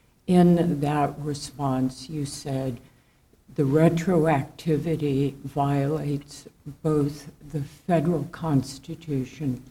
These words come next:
and the Massachusetts Constitution."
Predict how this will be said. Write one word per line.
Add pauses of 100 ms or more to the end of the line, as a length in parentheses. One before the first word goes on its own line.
(100)
and
the
Massachusetts
Constitution."